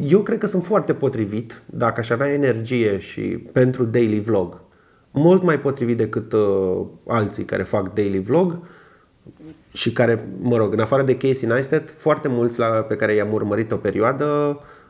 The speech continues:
m-au dezamăgit. Mi se pare că nu știau meserie, nu știau să încadreze, nu știau să editeze, n-aveau niciun fel de, dar ideea, plă-,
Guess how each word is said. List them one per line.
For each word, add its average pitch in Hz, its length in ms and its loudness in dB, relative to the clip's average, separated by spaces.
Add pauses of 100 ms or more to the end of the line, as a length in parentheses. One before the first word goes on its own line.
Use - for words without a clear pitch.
m-au 143 340 2
dezamăgit. 147 800 0
Mi 117 140 -2
se 117 120 -6
pare 127 220 0
că 120 260 0
nu 123 80 0
știau 113 300 0
meserie, 107 460 0
nu 113 100 -2
știau - 220 -2
să - 100 -8
încadreze, 98 500 0
nu 98 100 -2
știau 107 240 -2
să 95 120 -8
editeze, 117 580 -2 (260)
n-aveau 123 300 0
niciun 123 200 -2
fel 113 220 2
de, 107 220 0 (680)
dar 139 240 2
ideea, 175 460 4 (360)
plă-, 170 260 -2